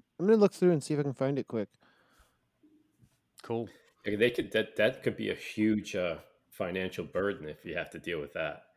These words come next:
Speaker 2: Yeah.
Speaker 3: Um,
Speaker 2: Well,
Speaker 3: because,
Speaker 2: one,
Speaker 3: yeah.
Speaker 2: mm-hmm. One thing that's interesting is, like, I watched the, uh, Shane Miller and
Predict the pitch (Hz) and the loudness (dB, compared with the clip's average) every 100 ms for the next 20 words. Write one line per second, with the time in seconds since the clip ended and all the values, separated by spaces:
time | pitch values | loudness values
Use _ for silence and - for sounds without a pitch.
0 | _ - 113 107 - _ _ _ - - | _ -6 -2 -2 -4 _ _ _ -10 -8
1 | 85 302 - - 294 95 247 - - _ | 2 6 6 2 -4 2 2 2 -6 _
2 | - 92 - _ _ - - 120 110 143 | -10 -10 -10 _ _ -10 -4 -4 -4 2
3 | 165 180 170 127 110 117 110 - 120 110 | 4 6 6 4 0 -4 -4 -4 -2 -2
4 | 110 117 107 113 113 113 110 - 120 110 | 0 0 2 2 4 4 4 2 0 2
5 | 107 104 98 117 107 104 95 92 101 _ | 2 2 2 2 2 2 0 -4 -12 _
6 | _ _ - - - 147 127 117 113 113 | _ _ -18 -8 -2 2 2 2 2 2
7 | 110 110 101 113 107 101 101 98 95 | 2 0 0 -2 0 -2 -2 -4 -6